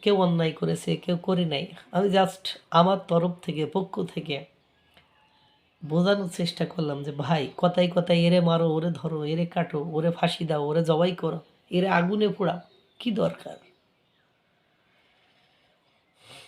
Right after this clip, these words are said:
এই যে দিন শেষে যে যখন, আর মহান আল্লাহ তাআলা হত্যাকারীকে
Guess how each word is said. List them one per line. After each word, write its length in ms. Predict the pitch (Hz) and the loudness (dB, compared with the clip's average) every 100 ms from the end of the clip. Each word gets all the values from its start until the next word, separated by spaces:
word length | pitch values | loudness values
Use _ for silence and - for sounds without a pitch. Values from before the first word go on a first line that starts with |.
| - - 139 - - - | -20 -20 -20 -18 -16 2
এই 140 | 202 | 2
যে 160 | 185 196 | 4 2
দিন 240 | 175 190 | 4 2
শেষে 300 | 175 190 202 | 0 0 0
যে 280 | 175 190 208 - 165 | 2 2 0 -4 -4
যখন, 500 | 160 170 180 - - - - _ _ _ _ _ _ _ _ _ _ _ _ - | 2 2 4 2 0 -8 -20 _ _ _ _ _ _ _ _ _ _ _ _ 0
আর 360 | 160 156 156 170 - | 4 4 2 -2 -12
মহান 440 | - 175 165 175 175 | -6 0 2 4 4
আল্লাহ 340 | 170 180 196 | 6 6 4
তাআলা 360 | 202 190 185 - | 4 4 2 0
হত্যাকারীকে 720 | - - - 175 180 175 175 | -8 -4 -4 0 0 0 -4